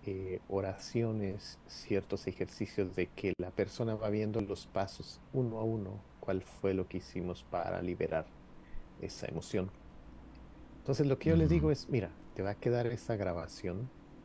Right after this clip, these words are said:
Speaker 1: ahí vas a poder ir a esa parte donde hicimos esa liberación de, de esa emoción".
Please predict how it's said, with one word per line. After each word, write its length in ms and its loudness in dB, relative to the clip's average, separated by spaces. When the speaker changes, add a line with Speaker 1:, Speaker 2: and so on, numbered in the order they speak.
Speaker 1:
ahí 180 2
vas 180 2
a 80 -4
poder 360 2
ir 360 2
a 100 -6
esa 180 -4
parte 440 0
donde 240 -2
hicimos 360 -4
esa 220 -2
liberación 580 -4
de, 180 -4
de 160 -2
esa 200 -4
emoción". 580 -4